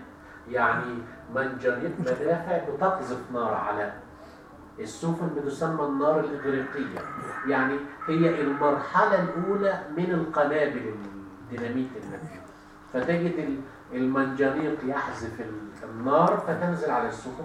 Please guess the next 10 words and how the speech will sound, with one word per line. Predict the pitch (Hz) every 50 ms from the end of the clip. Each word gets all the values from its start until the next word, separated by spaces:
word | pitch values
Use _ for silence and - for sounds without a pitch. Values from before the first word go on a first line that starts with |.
| 165 165
بتحرق | 196 - - - - - 185 170 - - - - - - - - - - - - - -
قبل | 170 170 170 165 156
أن | 135 131 139
يحدث. | 143 143 139 - 135 127 131 - - - - - -
لذلك | 139 143 185 196 202 - - -
كل | 226 233 233 233
المحاولات | 190 175 170 - - 156 170 180 180
الإسلامية | - 151 139 - - 123 - 131 139 139
كانت | 147 185 - -
فاشلة | - 202 - - 226 - 117 -